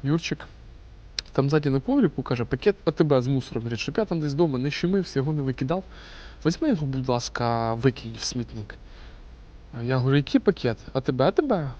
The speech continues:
Ну, перший А Т Б, другий А Т Б. Ну, десь це і моя оплошність. Я беру цей пакет А Т Б, ти мене узнаєш полюбе,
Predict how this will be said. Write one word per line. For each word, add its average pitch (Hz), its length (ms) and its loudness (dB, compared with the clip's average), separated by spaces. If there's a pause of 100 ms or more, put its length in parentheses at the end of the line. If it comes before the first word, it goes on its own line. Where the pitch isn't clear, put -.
(100)
Ну, 220 360 0 (200)
перший 143 500 4 (100)
А 120 100 -2
Т - 140 0
Б, 113 220 0
другий 117 340 -4
А 113 40 -4
Т - 160 -6
Б. 113 220 -4 (720)
Ну, 143 80 4
десь 151 180 4
це 139 240 4 (120)
і 147 60 6
моя 139 300 4
оплошність. 107 540 -8 (300)
Я 135 160 6
беру 131 220 4
цей - 180 -2
пакет 117 380 -2 (120)
А 123 80 -4
Т 120 140 -2
Б, 131 340 0
ти 131 120 4
мене 120 240 2
узнаєш 113 400 -2
полюбе, 120 540 0